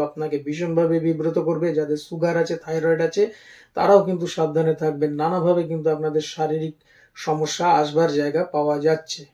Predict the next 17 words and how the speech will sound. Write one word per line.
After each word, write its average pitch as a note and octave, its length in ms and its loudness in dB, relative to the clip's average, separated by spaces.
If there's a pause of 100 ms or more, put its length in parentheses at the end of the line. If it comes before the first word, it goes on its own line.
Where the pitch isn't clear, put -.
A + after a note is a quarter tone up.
(140)
নানাভাবে G3+ 480 6 (100)
আপনাদের F#3 280 2 (120)
খরচের F3+ 400 4
জায়গাও E3+ 420 6
বৃদ্ধি D#3+ 340 2
হতে F3 220 4
পারে। F3 160 6 (440)
আপনি F#3 180 0 (140)
যে F#3 80 6 (120)
খরচের E3 380 2
জন্য E3+ 160 0
রেডি D#3 400 2
ছিলেন F#3+ 340 4
না, F#3+ 100 2
সেই E3 260 -2
ধরনের E3 360 4
খরচ F3+ 220 2